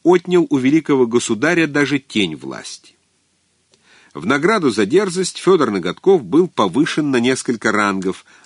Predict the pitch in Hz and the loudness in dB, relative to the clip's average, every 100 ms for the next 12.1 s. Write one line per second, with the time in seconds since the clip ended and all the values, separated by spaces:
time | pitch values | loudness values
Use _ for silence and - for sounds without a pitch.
0 | - 95 98 - 113 101 98 92 95 131 | -8 -6 -4 0 0 0 0 0 0 0
1 | 214 185 101 69 58 _ _ _ 82 104 | 0 0 -2 -6 -14 _ _ _ -4 0
2 | 107 98 87 95 - - 220 208 _ _ | 0 0 -2 -4 -6 -8 -8 -8 _ _
3 | _ _ _ - 95 117 107 156 220 208 | _ _ _ -12 -4 -2 0 -2 -4 -8
4 | - - 190 - 104 113 104 80 69 52 | -10 -6 -6 -2 -2 -2 -6 -8 -10 -14
5 | - _ _ _ _ _ _ _ _ _ | -20 _ _ _ _ _ _ _ _ _
6 | _ _ _ - 120 151 151 151 143 127 | _ _ _ -6 0 4 4 4 2 0
7 | 139 - 165 156 147 - 151 139 139 135 | 0 2 2 2 0 0 0 0 -2 -2
8 | 135 123 147 143 - - 185 131 104 90 | -2 0 2 0 -2 0 2 2 2 0
9 | 82 107 113 107 120 113 104 98 98 113 | -4 -4 -2 0 0 -2 -2 -2 0 0
10 | - 104 - - 101 92 85 107 107 90 | -2 -6 -6 -6 -4 -6 -4 -4 -2 -4
11 | - 92 90 87 92 95 85 73 50 - | -6 -6 -8 -8 -6 -4 -4 -6 -14 -20